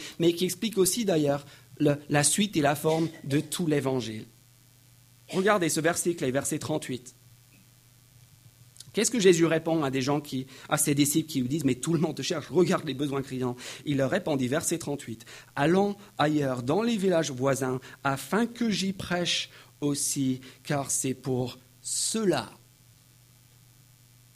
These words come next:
que je suis sorti. » Le, le problème, c'est pas que Jésus est en panne.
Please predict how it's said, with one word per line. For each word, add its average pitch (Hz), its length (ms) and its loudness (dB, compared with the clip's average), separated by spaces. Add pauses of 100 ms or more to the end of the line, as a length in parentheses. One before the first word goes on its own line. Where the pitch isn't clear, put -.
(680)
que 123 100 -6
je 113 120 -6
suis 110 220 -6
sorti. » - 460 -12 (4000)
Le, 180 120 0
le 165 100 2
problème, 196 360 2
c'est 156 160 -2
pas 185 160 -2
que 139 160 -4
Jésus 131 280 0
est 127 140 -4
en 123 120 -4
panne. 147 380 -6